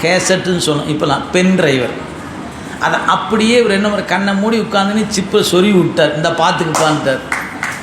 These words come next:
இப்படியே ஞானசம்பந்தர் அப்படின்னாரு, அப்படியே வரலாறு பூரா கண்ணுக்கு முன்னாடி ஸ்கிரீன்ல,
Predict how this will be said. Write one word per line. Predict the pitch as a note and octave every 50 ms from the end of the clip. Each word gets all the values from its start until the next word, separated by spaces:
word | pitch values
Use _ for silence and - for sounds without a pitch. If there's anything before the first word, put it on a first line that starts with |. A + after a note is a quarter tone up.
| - - - - - - - - -
இப்படியே | F#3+ F#3+ F#3+ G#3 A3+ A#3
ஞானசம்பந்தர் | G#3 E3+ E3+ F#3+ G#3 G#3+ F#3 - G#3 G3 G3 G3 G3 G3 F#3+ A3+ B3 B3+ C#4
அப்படின்னாரு, | - F3 E3+ F3+ F#3 F3+ F3 E3 D3+ D3 D3+ D#3+ -
அப்படியே | - F3+ F#3 F#3+ A3+ B3 C#4
வரலாறு | C4+ B3 G#3 F#3 G3+ A3 A3 G#3+ G#3
பூரா | G3 F#3+ G3+ A#3 B3 B3+
கண்ணுக்கு | A#3 - F3+ F#3 G3+ G#3+ - -
முன்னாடி | G3 G3 G#3+ A#3
ஸ்கிரீன்ல, | A3+ - - - G#3 G#3+ G#3+ G#3 F#3+